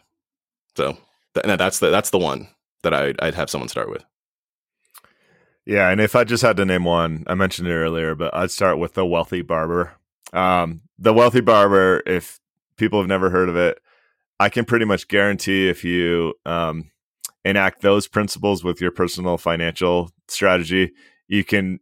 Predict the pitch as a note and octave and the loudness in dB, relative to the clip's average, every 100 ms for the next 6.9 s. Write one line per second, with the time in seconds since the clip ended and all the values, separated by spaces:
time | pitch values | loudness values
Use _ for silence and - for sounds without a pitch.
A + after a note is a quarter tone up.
0 | - G#2 G2+ G2+ G2 F#2+ F#2+ F#2+ F2 - | -4 0 2 2 2 2 2 0 -2 -8
1 | - - F#2 F2 E2+ D#2+ - G2+ F#2 E2+ | -14 -8 -4 -2 -2 -4 -2 0 0 -2
2 | F2 F2+ F2+ D#2+ D#2+ D#2 D#2+ D#2 D2 C#2 | -4 -4 -4 -4 -4 -4 -6 -8 -8 -10
3 | _ _ _ _ F#2 F#2+ F2+ F2 E2 D2+ | _ _ _ _ 0 2 2 0 -4 -12
4 | _ _ _ _ G2+ A2 A#2 A#2 - A2+ | _ _ _ _ 0 4 6 4 4 0
5 | G#2+ G2+ A2 G2+ - F2 F#2 F2 F2+ F#2 | 0 -2 2 2 2 0 0 2 2 2
6 | G2 F#2+ G2 - F#2 F#2 F#2+ F2+ - | 2 0 -2 -4 -2 0 0 -4 -14